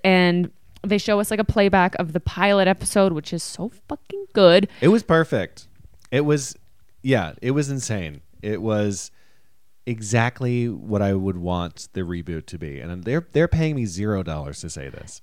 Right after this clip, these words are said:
Speaker 1: And, uh, also, I, like, I wanted it. I was so nervous because this is such a beloved show, and we've seen lots of reboots of shows that are like, "Yeah,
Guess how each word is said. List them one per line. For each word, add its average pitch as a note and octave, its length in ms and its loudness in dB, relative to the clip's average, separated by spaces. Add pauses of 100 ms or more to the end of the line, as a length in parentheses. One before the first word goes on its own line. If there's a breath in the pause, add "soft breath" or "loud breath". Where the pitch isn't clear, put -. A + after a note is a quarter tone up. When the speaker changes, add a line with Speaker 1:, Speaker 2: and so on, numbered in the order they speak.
(100)
Speaker 1:
And, D4+ 240 4
uh, F#3+ 100 -6 (320)
also, F4+ 360 4
I, - 160 -6 (180)
like, - 160 -14 (160)
I D4+ 160 2
wanted D#4+ 460 2
it. E4+ 240 4
I A#3 140 4
was B3+ 140 2
so D4+ 160 2
nervous A#3 460 4
because G3+ 260 0
this G3+ 140 0
is G3+ 100 -2
such G3+ 200 2
a - 20 2
beloved D#3+ 340 4
show, D#3 240 2
and G#3+ 80 2
we've C4 200 2
seen C#4+ 180 0
lots F3+ 240 2
of E3 80 -4
reboots D#3+ 360 -2
of D#3+ 60 0
shows D#3 280 -4
that F3+ 100 2
are F3 140 0
like, F#3 240 -2 (320 loud breath)
"Yeah, - 60 -10